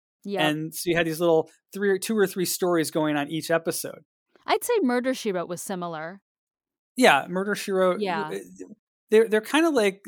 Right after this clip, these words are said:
Speaker 2: procedural before procedurals were a thing.
Speaker 1: Yeah.
Speaker 2: Mm-hmm.
Speaker 1: Like, they sort of built on this, the, the characters, the main characters' backstories, but not really, 'cause that wasn't the point.
Speaker 2: No, it had, it really had very little to do with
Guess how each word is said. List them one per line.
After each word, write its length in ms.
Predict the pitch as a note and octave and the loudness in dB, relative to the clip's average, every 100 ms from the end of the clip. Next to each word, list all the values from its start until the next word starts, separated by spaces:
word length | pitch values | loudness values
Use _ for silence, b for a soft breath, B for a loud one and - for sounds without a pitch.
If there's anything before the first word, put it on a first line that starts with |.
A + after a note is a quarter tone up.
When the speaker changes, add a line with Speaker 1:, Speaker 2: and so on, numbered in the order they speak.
| F#3 - - - | -18 -20 -20 -10
Speaker 2:
procedural 640 | F3+ - A3 G#3 F#3 F3 | -6 -4 -2 -2 0 0
before 240 | D#3+ - | 0 -2
procedurals 640 | E3 - - F#3+ D#3+ D3+ C3+ | -2 -2 -4 -4 -2 -4 -4
were 100 | C#3+ | -6
a 60 | C3+ | -6
thing. 320 | D#3 C#3 - _ _ | -6 -10 -12 _ _
Speaker 1:
Yeah. 400 | G#3+ A3 F3 - F#3+ _ _ _ _ - | -4 -2 -2 -8 -18 _ _ _ _ -12
Speaker 2:
Mm-hmm. 420 | E3 D3 D#3 D3+ C3+ _ - | -8 -6 -6 -8 -12 _ 0
Speaker 1:
Like, 140 | C4+ | 0
they 100 | E4+ | 2
sort 400 | D4+ - E4 E4+ | -2 0 0 0
of 160 | D4+ G#3+ | -4 0
built 300 | C4+ C4+ D4+ | 2 2 0
on 180 | C4 | -2
this, 280 | A#3+ A#3+ - _ | -2 -4 -8 _
the, 240 | - G3+ G3+ | -6 -6 -6
the 80 | G#3+ | -8
characters, 960 | G#3 A3+ G#3+ G#3 G#3 G#3 G3+ F#3+ - - - | -8 -4 -4 -4 -6 -4 -4 -6 -10 -16 -6
the 80 | G#3 | -4
main 220 | G#3+ G#3 | -2 -4
characters' 640 | A3 G#3 G3 G3 F#3+ - - _ _ _ - | -4 -6 -4 -6 -6 -10 -20 _ _ _ -4
backstories, 480 | G#3+ G3+ - G#3+ C4 | -4 -4 -4 -6 -4
but 80 | A#3 | -2
not 180 | A3+ | -2
really, 380 | G3 F3+ D#3 E3+ _ _ _ | -2 -6 -10 -18 _ _ _
'cause 120 | B3 | -2
that 120 | A3 | 0
wasn't 220 | G3+ F#3 F3 | 0 -4 -8
the 60 | |
point. 320 | E3 F3 A#2 _ _ _ _ _ _ - | -12 -14 -16 _ _ _ _ _ _ 0
Speaker 2:
No, 320 | G3+ F3 E3+ | 6 8 6
it 60 | F#3+ | 4
had, 140 | G3 G3+ | 2 2
it 60 | |
really 240 | G3+ A3 F#3+ | -2 2 2
had 160 | F3 | 2
very 160 | E3 F#3+ | 2 0
little 200 | F#3 E3+ | 0 -2
to 120 | D#3+ | -4
do 240 | D3+ E3+ E3 | 0 2 4
with 220 | D#3+ D#3+ | 2 -2